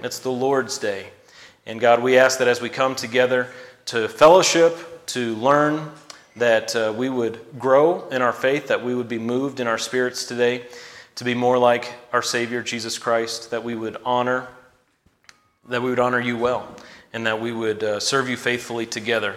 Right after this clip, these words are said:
Please help us to, uh, please help us to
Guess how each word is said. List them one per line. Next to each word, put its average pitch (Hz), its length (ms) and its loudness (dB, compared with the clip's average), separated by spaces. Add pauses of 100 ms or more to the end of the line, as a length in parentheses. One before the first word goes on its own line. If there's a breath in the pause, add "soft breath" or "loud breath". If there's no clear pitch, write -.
(540 loud breath)
Please 160 260 6
help 147 280 8
us - 560 2
to, 120 440 -2
uh, 104 240 -2 (1160 loud breath)
please 160 220 -2
help 143 240 4
us 107 320 2
to 107 360 -6